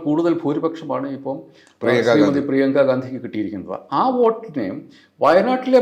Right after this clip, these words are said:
Speaker 1: മനുഷ്യരുടെ വോട്ട് എന്ന് കണക്കാക്കാതെ അത് മുഴുവൻ മുസ്ലിം വർഗീയവാദികളുടെ വോട്ടാണ് എന്ന് പറയുന്നത് എന്ത് തരത്തിലുള്ള രാഷ്ട്രീയമാണ്? അതിൻ്റെ അകത്ത് വേറൊരു അപകടം കൂടി ഞാൻ പറയാൻ ശ്രമിച്ചു. എൻ്റെ പത്രത്തിൽ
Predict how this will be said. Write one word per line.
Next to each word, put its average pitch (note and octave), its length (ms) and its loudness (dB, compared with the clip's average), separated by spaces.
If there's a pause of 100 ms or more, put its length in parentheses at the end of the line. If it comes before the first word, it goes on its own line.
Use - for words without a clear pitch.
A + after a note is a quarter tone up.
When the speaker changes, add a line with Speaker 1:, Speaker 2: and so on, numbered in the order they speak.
(100)
Speaker 1:
മനുഷ്യരുടെ A3+ 560 2
വോട്ട് F3 280 6 (600)
എന്ന് G#3 220 -2 (140)
കണക്കാക്കാതെ C#3+ 840 2 (480)
അത് A3 180 6
മുഴുവൻ A#3+ 340 2
മുസ്ലിം C4+ 380 0
വർഗീയവാദികളുടെ G#3 840 2
വോട്ടാണ് G3+ 400 2
എന്ന് G#3+ 160 -6
പറയുന്നത് A3 320 0
എന്ത് A#3+ 220 4
തരത്തിലുള്ള F#3 420 6
രാഷ്ട്രീയമാണ്? C3 520 0
അതിൻ്റെ G#3 180 2
അകത്ത് A#3 160 2
വേറൊരു A#3+ 260 6
അപകടം A#3+ 280 4
കൂടി A#3+ 180 0
ഞാൻ D#3+ 120 2
പറയാൻ A2+ 200 -2
ശ്രമിച്ചു. G2+ 220 -10 (760)
എൻ്റെ G3 240 4
പത്രത്തിൽ F3 400 -2